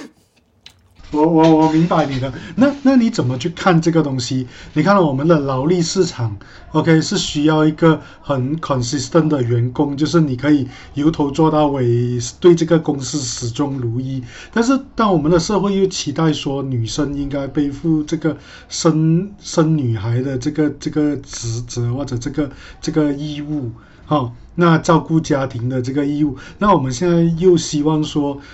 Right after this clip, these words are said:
啊，提高这个出生率，那给了你这个九十八天的产假，那你，你觉得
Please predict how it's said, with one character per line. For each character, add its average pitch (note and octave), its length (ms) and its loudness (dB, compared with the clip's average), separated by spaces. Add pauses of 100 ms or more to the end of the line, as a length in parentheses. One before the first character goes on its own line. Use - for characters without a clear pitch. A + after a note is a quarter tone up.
(120)
啊， C3 140 -4
提 C3+ 280 -6
高 D3 180 0
这 C#3+ 120 -6
个 D#3+ 120 2
出 - 220 -10
生 C3 280 -4
率， D3 220 2 (300)
那 F3+ 260 0 (160)
给 C3+ 140 -2
了 B2+ 180 0
你 A#2+ 200 -2
这 D3+ 120 -8
个 D#3 120 0
九 B2 320 -6
十 B2 220 -8
八 B2 280 -6
天 B2+ 260 -6
的 A#2+ 140 -4
产 G#2 260 -8
假， B2+ 300 -8 (720)
那 F#3+ 240 0 (220)
你， D#3+ 160 2
你 E3 240 4
觉 F#3 180 6
得 F#3+ 260 4